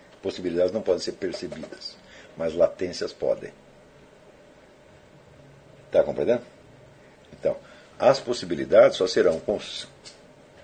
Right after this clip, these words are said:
percebidas por construção mental,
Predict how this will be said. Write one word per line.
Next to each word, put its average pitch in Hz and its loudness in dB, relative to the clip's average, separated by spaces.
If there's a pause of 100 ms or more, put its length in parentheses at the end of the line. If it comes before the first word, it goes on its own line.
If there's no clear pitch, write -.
(360)
percebidas 90 -4
por 117 0
construção 98 -4
mental, 123 -4